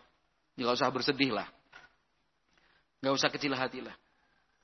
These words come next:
Selama ilmu agama Allah berikan, selagi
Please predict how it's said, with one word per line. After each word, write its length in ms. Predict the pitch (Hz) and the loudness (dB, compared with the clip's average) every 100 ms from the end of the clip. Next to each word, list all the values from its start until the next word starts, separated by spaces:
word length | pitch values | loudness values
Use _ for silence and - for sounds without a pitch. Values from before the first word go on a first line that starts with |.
| _ _ _ _ _ _ _ _ _ _ _ - | _ _ _ _ _ _ _ _ _ _ _ -8
Selama 720 | - 143 156 156 156 147 117 - - - - - _ _ _ _ _ _ _ _ _ _ _ _ _ _ _ _ - | 2 12 12 12 12 12 8 -2 -14 -20 -20 -20 _ _ _ _ _ _ _ _ _ _ _ _ _ _ _ _ 6
ilmu 560 | 175 160 151 156 139 - | 8 8 8 6 6 8
agama 560 | 135 123 131 131 120 - - | 8 10 8 8 6 4 2
Allah 320 | 135 127 127 - | 4 6 4 2
berikan, 400 | 123 123 110 95 90 85 _ _ _ _ _ _ _ _ _ _ _ _ _ _ _ _ _ | 0 0 0 -8 -10 -16 _ _ _ _ _ _ _ _ _ _ _ _ _ _ _ _ _
selagi 720 | - - 180 196 175 151 202 | 2 6 12 12 12 6 4